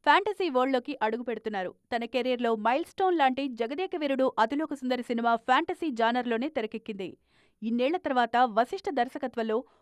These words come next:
మరోసారి అదే జానర్‌ను ట్రై చేస్తున్నారు. యంగ్ టైగర్ ఎన్టీఆర్ కూడా కొత్త ఏడాదిలో డిఫరెంట్ మూవీ ట్రై చేస్తున్నారు.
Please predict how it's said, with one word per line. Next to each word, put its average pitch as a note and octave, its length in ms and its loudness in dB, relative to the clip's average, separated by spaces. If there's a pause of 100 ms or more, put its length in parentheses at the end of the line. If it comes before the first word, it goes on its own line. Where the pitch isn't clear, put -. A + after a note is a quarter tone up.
(140)
మరోసారి D#4+ 520 4 (100)
అదే A3+ 260 6
జానర్‌ను A3 480 2
ట్రై C4+ 260 -2
చేస్తున్నారు. G#3+ 540 -2 (380)
యంగ్ A#3 240 -2
టైగర్ A3 280 0
ఎన్టీఆర్ A#3+ 360 -2
కూడా A#3 240 2 (300)
కొత్త E4 220 4
ఏడాదిలో D4 420 2 (140)
డిఫరెంట్ F4 480 -2
మూవీ C#4+ 220 0
ట్రై D4+ 200 0
చేస్తున్నారు. A3+ 540 -4